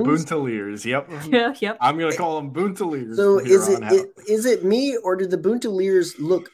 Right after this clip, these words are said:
Speaker 1: sillier in Andor than they do, uh, in, like, A New Hope or whatever? 'Cause, like, Tarkin has Boontalers too, but, like, I'm like, of course he does. Of course he does.
Speaker 3: Of course he does.
Speaker 1: But,
Speaker 3: He's
Speaker 1: uh,
Speaker 3: a space fascist.
Speaker 1: De-,
Speaker 3: Of course he does.
Speaker 1: uh, Deidre's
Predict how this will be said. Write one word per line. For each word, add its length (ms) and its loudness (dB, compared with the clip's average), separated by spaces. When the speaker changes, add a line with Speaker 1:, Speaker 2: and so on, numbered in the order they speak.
Speaker 1:
sillier 800 0
in 300 -4
Andor 500 -2
than 160 -6
they 120 -4
do, 440 -4
uh, 320 -8
in, 220 -2
like, 420 -6
A 60 -4
New 180 -2
Hope 260 -6
or 80 -6
whatever? 260 -6
'Cause, 160 -12
like, 140 -4
Tarkin 340 -4
has 220 -4
Boontalers 540 -6
too, 280 -4
but, 240 -6
like, 300 -4
I'm 160 -4
like, 260 -6
of 100 -8
course 240 -2
he 80 -8
does. 300 -12
Of 100 -4
course 260 -4
he 80 -8
does. 120 -8
Speaker 3:
Of 80 -14
course 200 -6
he 80 -10
does. 220 -6
Speaker 1:
But, 200 2
Speaker 3:
He's 80 4
Speaker 1:
uh, 60 2
Speaker 3:
a 20 -8
space 300 -4
fascist. 460 -12
Speaker 1:
De-, 140 -4
Speaker 3:
Of 120 -8
course 220 -4
he 80 -8
does. 120 -6
Speaker 1:
uh, 460 2
Deidre's 580 -4